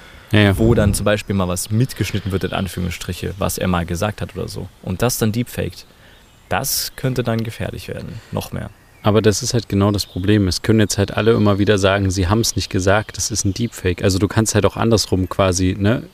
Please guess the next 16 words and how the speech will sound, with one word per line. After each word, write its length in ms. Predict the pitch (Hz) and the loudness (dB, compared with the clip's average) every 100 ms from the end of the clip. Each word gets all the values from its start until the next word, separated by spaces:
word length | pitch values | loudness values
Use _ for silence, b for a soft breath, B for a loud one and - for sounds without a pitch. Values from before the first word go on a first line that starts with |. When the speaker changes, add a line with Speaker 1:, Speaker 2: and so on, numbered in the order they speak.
| - | -6
Speaker 1:
jemand, 480 | 110 104 104 98 - | 2 4 4 4 4
dem 160 | 107 104 | 4 4
du 100 | 98 | 0
quasi 460 | - 101 95 95 92 | 2 2 4 0 2
Videomaterial 640 | 120 120 98 - 98 95 | 2 4 2 2 2 2
zeigst, 440 | - 98 110 - B B B B B | 4 2 2 -4 B B B B B
ähm, 340 | 101 98 98 98 | 2 4 4 2
und 160 | 101 | 2
was 140 | 98 92 | 2 2
vorwirfst, 500 | - 123 110 107 - | 4 6 6 4 2
du 60 | |
hast 160 | 95 - | 0 2
das 160 | 104 98 | 0 0
und 60 | |
das 180 | 95 - | 0 0
gesagt, 640 | 98 98 107 104 - - | 0 2 2 2 -2 -14